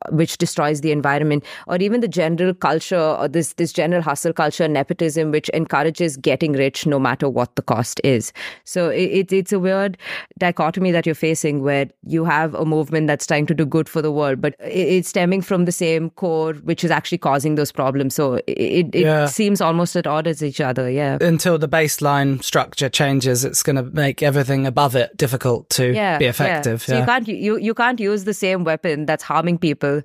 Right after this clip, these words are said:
Speaker 1: to actually save them again. Like,
Speaker 2: Mm.
Speaker 1: it, it, it doesn't seem sustainable at all.
Speaker 2: Yeah, yeah. So I reckon most of us would agree that the main goal for A I should be benefiting humanity as a whole.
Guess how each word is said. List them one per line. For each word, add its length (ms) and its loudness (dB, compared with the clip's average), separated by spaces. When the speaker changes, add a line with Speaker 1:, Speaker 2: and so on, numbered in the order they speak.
Speaker 1:
to 60 -2
actually 320 0
save 400 -2
them 180 -2
again. 160 -2
Like, 340 0
Speaker 2:
Mm. 320 0
Speaker 1:
it, 60 -4
it, 600 0
it 60 -2
doesn't 280 0
seem 180 2
sustainable 560 -2
at 80 0
all. 380 -4
Speaker 2:
Yeah, 260 2
yeah. 340 2
So 280 0
I 60 0
reckon 300 0
most 240 2
of 120 -2
us 180 -2
would 240 0
agree 600 0
that 240 -2
the 60 0
main 260 2
goal 220 0
for 140 -2
A 120 2
I 120 2
should 280 -2
be 100 2
benefiting 520 0
humanity 460 0
as 120 -2
a 20 -4
whole. 260 0